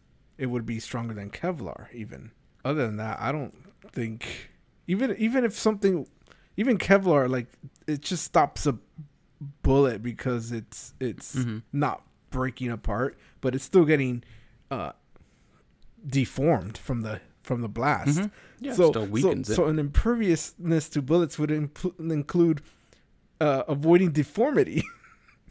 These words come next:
Speaker 2: Mm-hmm. Yeah, it, it takes no damage. Like, it resists, <laughs> uh, not at all. Like, it, <laughs> it's, and it's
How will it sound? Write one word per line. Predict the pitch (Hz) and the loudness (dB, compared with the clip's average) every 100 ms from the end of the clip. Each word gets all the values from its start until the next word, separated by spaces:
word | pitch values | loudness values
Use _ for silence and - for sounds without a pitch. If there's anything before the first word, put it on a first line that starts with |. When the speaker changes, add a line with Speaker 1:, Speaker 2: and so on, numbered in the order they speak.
| _ - | _ -4
Speaker 2:
Mm-hmm. | 139 147 135 220 247 214 | 2 4 4 2 0 0
Yeah, | 226 | -2
it, | 156 - - 120 | 0 -4 -6 -6
it | 123 | -6
takes | 165 143 | -6 -2
no | 135 147 156 156 147 - - _ _ - | 2 4 4 2 0 -4 -20 _ _ -12
damage. | 107 143 170 117 107 | -4 -2 0 0 0
Like, | - 175 117 - | 0 0 -2 -4
it | - 110 | -4 -2
resists, | 123 120 147 - - _ _ | -2 0 -2 -2 -6 _ _
<laughs> | - - | -20 -14
uh, | 62 | -8
not | 92 156 175 | -4 0 0
at | 233 | 0
all. | 180 190 | -2 -4
Like, | - 139 | -4 -4
it, | 147 127 - - - - - - | -6 -8 -12 -16 -18 -20 -18 -4
<laughs> | 156 123 113 127 113 113 131 135 | -2 -2 -6 -4 -2 0 0 0
it's, | 139 143 - - - 415 - 392 - | -2 -4 -2 -4 -2 -4 -2 -4 0
and | 165 | 0
it's | 165 - | 0 -2